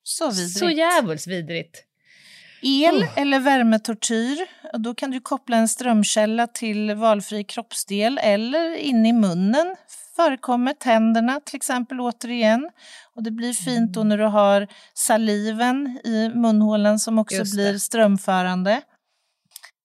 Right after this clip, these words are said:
Speaker 1: Eh, att framkalla smärta. Eh,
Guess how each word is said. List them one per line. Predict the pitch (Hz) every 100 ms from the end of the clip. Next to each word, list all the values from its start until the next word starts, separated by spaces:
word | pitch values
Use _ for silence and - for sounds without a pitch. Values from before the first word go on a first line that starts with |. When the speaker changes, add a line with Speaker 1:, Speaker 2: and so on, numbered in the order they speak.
| _
Speaker 1:
Eh, | 226 226 226 226 226 226 - - -
att | 269
framkalla | - 302 262 277 262
smärta. | - 285 262 - _ 185 170 - _ _ _ _ _ _ _ _ _ _
Eh, | 240 240 233